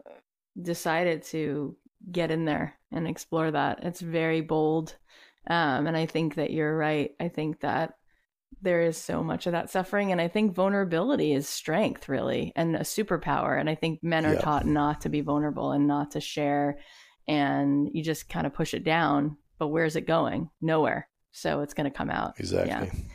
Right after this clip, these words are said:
Speaker 1: Um, you are just adorable, delightful, smart. I can't think of anybody who is a student of life as much as you, who then do it.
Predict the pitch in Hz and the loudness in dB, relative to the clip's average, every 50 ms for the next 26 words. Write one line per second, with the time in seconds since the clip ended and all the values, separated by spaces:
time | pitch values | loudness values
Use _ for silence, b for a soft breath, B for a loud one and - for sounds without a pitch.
0 | B B B B B B B - 196 196 190 185 190 190 - - 202 214 226 240 | B B B B B B B 4 6 6 6 6 4 2 -2 -2 -2 0 2 4
1 | 254 254 262 254 - - 208 202 202 196 196 190 190 185 180 180 175 - 90 - | 4 6 4 4 6 6 6 6 6 6 6 6 6 6 4 4 2 2 0 -2
2 | - - _ _ - - 180 175 202 196 180 - - - - - - 180 175 180 | -6 -14 _ _ -10 -10 -4 0 2 2 2 0 -6 -12 -6 -4 -2 2 4 4
3 | 185 196 196 196 190 185 180 180 175 175 175 170 160 160 170 170 - - - - | 6 6 6 4 4 4 2 4 4 2 2 0 2 2 2 2 2 0 -2 -2
4 | 170 165 160 160 160 - - - - 170 165 165 160 160 160 - - _ 202 196 | 0 2 2 0 0 -2 -4 -2 2 4 4 6 4 4 2 -2 -2 _ -4 0
5 | - 247 240 240 - 247 247 233 226 190 185 185 185 180 160 165 151 147 151 151 | 2 2 2 4 4 4 4 4 4 4 4 2 2 2 2 4 4 4 4 2
6 | 160 165 165 160 160 156 156 151 b b b b b b b b - - 180 175 | 4 4 4 4 4 4 2 2 b b b b b b b b -2 2 4 4
7 | 170 160 - - 151 - - - 180 185 175 175 165 151 156 165 160 160 160 160 | 4 2 2 0 -2 -2 -2 2 2 2 4 4 2 2 2 0 0 2 2 2
8 | 156 151 - - 160 151 170 165 160 151 - 165 160 170 165 156 151 151 156 175 | 0 -2 -2 -4 -4 -2 0 -2 -2 -2 -2 -4 -4 0 0 2 2 2 4 4
9 | 190 180 160 180 175 175 175 170 170 165 160 b b b b b _ _ _ _ | 4 4 4 6 6 6 6 6 4 2 2 b b b b b _ _ _ _
10 | - 233 320 311 240 156 98 - - | 2 6 8 8 8 8 6 4 0